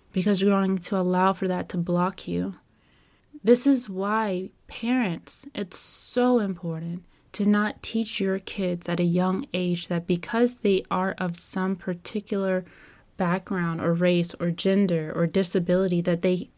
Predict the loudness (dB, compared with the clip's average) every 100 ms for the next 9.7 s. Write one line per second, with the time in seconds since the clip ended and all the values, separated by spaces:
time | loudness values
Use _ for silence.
0 | -4 2 4 4 2 2 2 2 2 -2
1 | -4 0 2 0 -2 -4 -6 -8 -8 -8
2 | -12 -16 _ _ _ _ _ 2 6 6
3 | 4 0 0 0 -2 -4 -6 -10 -14 _
4 | _ _ -8 -2 2 2 0 -2 0 2
5 | 0 0 0 0 -4 -14 -6 -2 -2 0
6 | 0 2 4 4 2 -2 0 2 2 0
7 | 2 2 4 2 2 0 0 0 2 2
8 | 2 0 -2 -6 -10 -6 -2 -2 0 2
9 | 0 -2 -2 -2 -4 -10